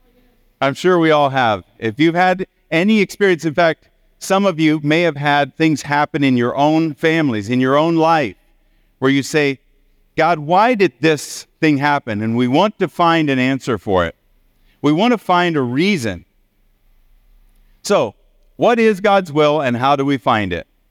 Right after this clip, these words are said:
When we ask the question, "Why do bad things happen?" people automatically come to the question of, "Isn't God in control?" In fact, people have said,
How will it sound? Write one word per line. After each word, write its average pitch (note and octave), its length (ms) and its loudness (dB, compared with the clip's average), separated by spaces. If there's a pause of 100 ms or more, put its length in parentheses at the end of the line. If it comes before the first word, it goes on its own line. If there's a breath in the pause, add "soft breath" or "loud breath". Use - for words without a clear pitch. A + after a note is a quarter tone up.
(1200)
When F#3 240 0
we A3 160 0
ask B3+ 260 0
the G3 100 0
question, B2 680 -2 (960)
"Why F#3 260 2
do G3+ 140 -2
bad D#3+ 340 -2
things C#3+ 240 0
happen?" B2+ 540 -4 (120)
people D#3 360 0
automatically D3 760 0
come D#3 300 -2
to C#3+ 140 -6
the B2 100 -4
question D#3+ 580 -4 (380)
of, C#3 320 -2 (480)
"Isn't D3+ 440 -2
God C3 360 0
in C#3 380 -2
control?" A#2 720 -2 (1700)
In E3+ 120 0
fact, F#3+ 240 -2
people F#3 260 2
have D#3+ 160 0
said, D#3+ 460 0